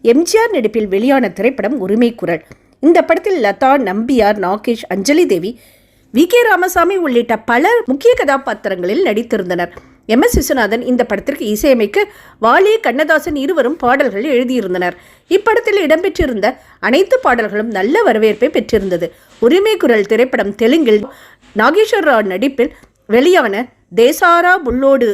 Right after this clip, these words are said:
என்ற படத்தின் ரீமேக் ஆகும். இந்த படத்திற்கு முன்னதாக எம் ஜி ஆர் ஸ்ரீதர் கூட்டணியில் அன்று சிந்திய ரத்தம் என்ற படத்தின் படப்பிடிப்பு தொடங்கி நடைபெற்றுள்ளது. ஆனால் சில நாட்களில்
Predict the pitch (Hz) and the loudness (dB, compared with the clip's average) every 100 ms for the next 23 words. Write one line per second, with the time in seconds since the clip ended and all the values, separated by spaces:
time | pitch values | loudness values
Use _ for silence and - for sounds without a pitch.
0 | - 196 208 208 208 240 262 262 220 247 | -4 -8 -8 -6 -4 -4 -4 -4 -2 2
1 | 269 262 190 180 190 _ - 330 330 302 | 2 2 -2 -2 -10 _ -4 -2 2 0
2 | 392 523 508 349 277 262 214 247 240 240 | 0 0 0 0 0 0 0 0 0 0
3 | 339 392 427 - 294 285 311 311 262 226 | 2 2 2 0 -2 0 -2 -2 -2 -2
4 | 196 277 - _ - 220 330 453 403 330 | 0 -4 -6 _ -6 0 2 2 0 -2
5 | 339 349 262 - 294 247 220 220 - 202 | 0 0 0 0 0 0 -2 -2 -2 -2
6 | 269 330 240 196 233 - 185 208 185 190 | -2 -4 -4 -2 -2 -4 -2 -2 0 0
7 | 240 359 247 208 240 247 214 185 170 - | 2 2 2 2 0 0 0 0 -2 -2
8 | 214 214 226 226 208 196 247 247 214 | 0 -2 -2 0 0 0 0 0 0